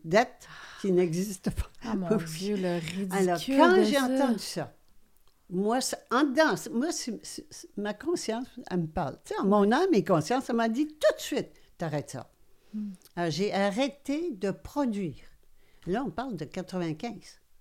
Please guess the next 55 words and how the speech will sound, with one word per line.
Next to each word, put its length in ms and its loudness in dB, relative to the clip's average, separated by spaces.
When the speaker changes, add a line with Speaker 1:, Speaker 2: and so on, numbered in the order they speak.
Speaker 1:
mille 200 0
neuf 160 -2
cent 180 -6
quatre-vingt-quinze. 420 -4
Speaker 2:
C'est 80 2
à 60 4
ce 60 0
moment-là 340 0
que 140 -12
t'as 140 -6
choisi, 460 -10
mais 80 -10
ça 120 -8
en 40 -6
est 80 -6
passé 260 -8
des 120 -8
choses 200 -10
pour 200 -12
toi 100 -8
en 60 -8
quatre-vingt-quatorze, 560 -6
quatre-vingt-quinze? 360 -4
Speaker 1:
Ah, 120 6
ben, 40 2
ma 140 4
vie, 280 0
euh, 100 4
euh, 200 -4
euh, 180 -4
Speaker 2:
Basculé. 500 -8
Speaker 1:
ben, 380 0
mais 180 4
quand 180 6
j'ai 220 4
découvert 580 4
qui 220 2
j'étais, 460 2
que 160 4
j'étais 400 2
Dies, 240 2
je 140 -8
l'appelais 280 -4
pas 160 -4
Dies 180 -4
à 40 -2
ce 280 -6
moment-là, 340 0
je 160 -2
l'appelais 340 -2
le 220 -2
Dieu 420 6
divin, 340 0
le 240 0
Dieu. 220 -8